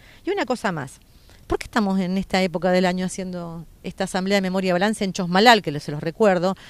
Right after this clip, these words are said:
En otros años las asambleas de memoria y balance se hacían en Zapala, porque en Zapala, un lugar equidistante para todas las localidades. Ahora nos vamos a Chosmalal. La, mm, la, el balance contable es-, ya estaba listo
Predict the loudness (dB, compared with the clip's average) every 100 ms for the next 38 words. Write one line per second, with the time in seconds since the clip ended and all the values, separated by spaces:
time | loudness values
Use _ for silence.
0 | -10 -2 0 2 0 2 2 2 0 0
1 | 0 2 2 0 2 4 4 2 -2 0
2 | 0 0 2 0 6 8 10 8 6 4
3 | -2 -4 -2 0 0 2 6 8 8 6
4 | 0 -14 -6 0 4 4 4 2 -2 0
5 | 2 2 2 2 4 2 2 0 -2 -2
6 | 0 -2 0 0 0 0 0 -2 -4 -6
7 | -6 -8 -14 -20 -20 -20 -10 4 8 10
8 | 10 6 4 0 -4 -8 -8 4 8 8
9 | 8 6 6 6 4 4 4 6 4 2
10 | 0 0 4 4 4 0 -4 -6 -6 -2
11 | 0 4 4 4 0 0